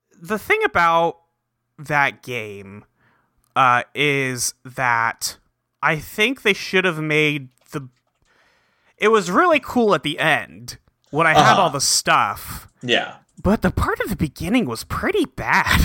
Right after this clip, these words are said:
Speaker 1: <laughs>
Speaker 2: Oh.
Speaker 1: The start of the game was not very good.
Speaker 2: Well, that's not great.
Speaker 1: No, I, personally, I think you should start good and then
Speaker 2: Right.
Speaker 1: you get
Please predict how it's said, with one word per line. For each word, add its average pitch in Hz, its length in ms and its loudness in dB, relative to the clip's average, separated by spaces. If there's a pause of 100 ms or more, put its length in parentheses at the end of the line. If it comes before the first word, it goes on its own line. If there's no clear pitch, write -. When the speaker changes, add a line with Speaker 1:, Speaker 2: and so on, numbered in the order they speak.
Speaker 1:
<laughs> - 220 -16
Speaker 2:
Oh. 113 440 4 (440)
Speaker 1:
The 175 80 -4
start 254 320 2
of 294 60 -4
the 190 60 -6
game 160 220 0
was 143 200 -2
not 247 200 2
very 160 240 -2
good. 127 520 0 (160)
Speaker 2:
Well, 233 100 0
that's 370 160 0
not 107 220 0
great. 208 340 0 (500)
Speaker 1:
No, 170 600 2
I, 190 360 2
personally, 240 480 2
I 175 40 4
think 190 240 -4
you 175 80 -8
should 151 180 -10
start 175 380 0
good 131 500 0 (680)
and 143 240 -2
then 135 140 2
Speaker 2:
Right. 90 260 0 (100)
Speaker 1:
you 127 60 -16
get 127 300 -2